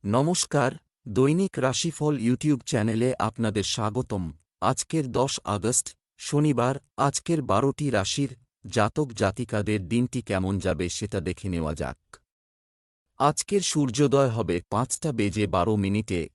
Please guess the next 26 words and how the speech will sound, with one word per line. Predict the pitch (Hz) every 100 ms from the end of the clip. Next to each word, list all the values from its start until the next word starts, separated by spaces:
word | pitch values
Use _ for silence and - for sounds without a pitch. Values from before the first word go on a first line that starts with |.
| -
এবং | 95 95
সূর্যাস্ত | - 127 120 139 - 113
ছয়টা | 101 107 107 98
বেজে | 85 90 87 98
চোদ্দ | - 113 98 98
মিনিটে। | 85 78 - - - _ _ _ _ _ _ _ _ _ -
তিথি | 147 175 165
শুক্লা | - 196 - 165 -
পক্ষের | 143 - 147
ষষ্ঠী। | 127 135 123 - 98 76 - _ _ _ _ _ _ _ _ _ _ _ -
নক্ষত্র | 120 151 - 196 - 185
চিত্রা, | 151 139 - 101 76 - _ _
শুভ | - 180 160 180
সময় | - 143 131 131
সকাল | - 117 120 123 -
এগারোটা | 107 107 117 110 101
বেজে | 82 90 107
সতেরো | 101 113 107 131 120
মিনিট | 104 101 117
থেকে | - 120 110 87
বারোটা | 82 90 120 123
বেজে | 98 95 104
সাত | 104 113 107 -
মিনিট | 107 107 107
পর্যন্ত, | 104 85 107 107 90 82 - _ _ -
অশুভ | 143 - 185